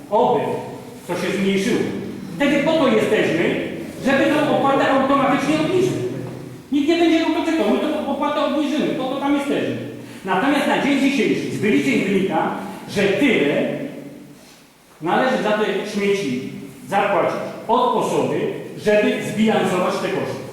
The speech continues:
Jeżeli te koszty będą niższe, to na pewno zejdą opłaty. A dlatego, e, pan, e, mówi, że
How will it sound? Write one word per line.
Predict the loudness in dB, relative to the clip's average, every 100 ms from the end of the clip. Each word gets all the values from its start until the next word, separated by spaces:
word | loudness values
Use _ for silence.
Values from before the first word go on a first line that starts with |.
| -16 -18 -20 -10
Jeżeli | -2 0 2 2
te | 0
koszty | 0 0 0
będą | 0 2 2 2
niższe, | 2 0 -4 -4 -6 -8 -12 -16 -18 -20 -20 -20 -20 -20 -20 -10
to | -4 0
na | 0
pewno | 0 0 0 0 -2 -4
zejdą | -2 0 0
opłaty. | 0 -2 -4 -8 -10 -14 -16 -20 -20 -20 -20 -20 -20 -20 -20 -8
A | -2
dlatego, | 0 2 2 2 2 2 0 0
e, | 0
pan, | 0 0
e, | 0 0 0 2 0
mówi, | 0
że | 0 0 0